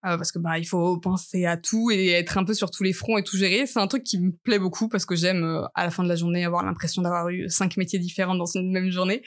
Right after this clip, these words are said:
Mais des fois, quand il y a, quand ça va moins bien, quand il y a des difficultés, et cetera,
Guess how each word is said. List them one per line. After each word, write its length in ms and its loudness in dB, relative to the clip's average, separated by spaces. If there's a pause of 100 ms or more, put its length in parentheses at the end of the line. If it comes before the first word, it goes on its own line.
(420)
Mais 440 2
des 140 2
fois, 200 2
quand 380 0
il 40 2
y 20 2
a, 420 2
quand 200 0
ça 120 -2
va 140 0
moins 220 0
bien, 440 0 (280)
quand 220 -2
il 20 2
y 40 4
a 20 0
des 140 2
difficultés, 760 0
et 80 -2
cetera, 600 0